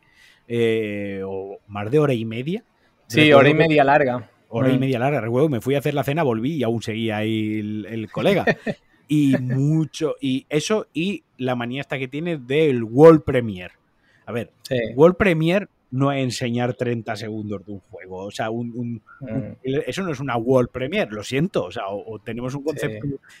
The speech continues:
Speaker 1: equivocado, o a lo mejor el que está equivocado es posible,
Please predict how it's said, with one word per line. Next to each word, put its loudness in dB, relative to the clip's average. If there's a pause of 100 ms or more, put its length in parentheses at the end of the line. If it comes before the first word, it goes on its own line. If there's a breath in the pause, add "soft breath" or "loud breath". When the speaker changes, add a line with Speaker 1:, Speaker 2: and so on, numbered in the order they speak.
(100 soft breath)
Speaker 1:
equivocado, 2
o 2
a 2
lo 0
mejor -2
el -4
que -8
está -6
equivocado -2
es -6
posible, -8